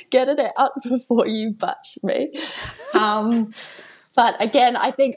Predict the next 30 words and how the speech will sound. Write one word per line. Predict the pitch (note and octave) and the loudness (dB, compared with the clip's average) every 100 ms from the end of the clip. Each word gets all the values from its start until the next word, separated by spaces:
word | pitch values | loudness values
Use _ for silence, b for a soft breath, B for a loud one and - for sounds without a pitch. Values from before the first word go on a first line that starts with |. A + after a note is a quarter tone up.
| - | 0
I | D4 | 0
say | D#4 C#4+ | 0 0
the | C#4 | 0
wrong | C4+ C4 C4 | -2 -2 -2
thing | C#4+ C#4 | -2 -2
all | C4 | -4
the | C4+ | -4
time. | C4+ A#3+ A3 G#3 A3 - | -4 -4 -6 -6 -8 -4
You | A#3+ | 0
know, | A3 F#3+ F#3 F#3 A#3 | 2 2 2 -2 0
we're | G3+ | 2
all | F3+ A3 A3 | 4 2 0
human, | - G3 G3 F#3 F#3 F3 | 0 0 0 0 -2 -4
and, | E3 E3 - B B B B _ | -6 -8 -18 B B B B _
um, | F#3+ F3 F3 E3+ G3 A#3 _ - | 0 2 2 -2 -6 -8 _ -6
I | G3 | -6
think | F#3+ F3 - | 0 0 0
we | F#3 F3 | 2 2
need | D#3+ F3+ | 2 0
to | - F3 - - F#3+ | 2 2 2 2 4
be | F#3+ E3+ | 6 4
as | G#3 - | 0 0
forgiving | A3+ F#3+ G#3 G3 F3 F3 | 0 4 2 4 2 2
and | - G3+ | 0 -2
compassionate | F#3+ F#3 - - G3+ F#3+ - | -2 -4 -4 -2 -2 -2 0
as | G3 - | -2 2
we | F3+ | 2
can | F3+ G#3 G#3+ F3+ | 2 -2 0 0
with | F#3 | 0
ourselves | - G#3+ - C#4 C4 A#3+ A3+ A3 - | 2 0 2 4 6 6 2 -2 -4